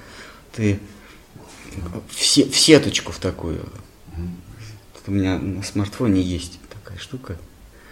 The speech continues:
Speaker 1: Пальцем возишь, и, а, все см-, там какие-то предметы, они с, с фоном сливаются, если вот так пальцем водить.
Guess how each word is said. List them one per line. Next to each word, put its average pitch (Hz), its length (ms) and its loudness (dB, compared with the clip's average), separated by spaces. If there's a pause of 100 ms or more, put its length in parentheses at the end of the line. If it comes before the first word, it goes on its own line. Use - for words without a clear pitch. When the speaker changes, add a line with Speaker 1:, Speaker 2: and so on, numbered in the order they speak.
(200)
Speaker 1:
Пальцем 95 360 0
возишь, 123 460 2
и, 104 200 -2 (580)
а, 90 340 -4 (800)
все 139 240 2
см-, - 360 -4 (220)
там 92 200 -4
какие-то 101 280 -6
предметы, 117 540 4
они 113 260 6
с, - 300 -2 (420)
с - 160 -2
фоном 101 420 8
сливаются, 80 680 -4
если 85 220 -10
вот 92 100 -14
так 82 160 -10
пальцем 87 440 -10
водить. 123 280 -4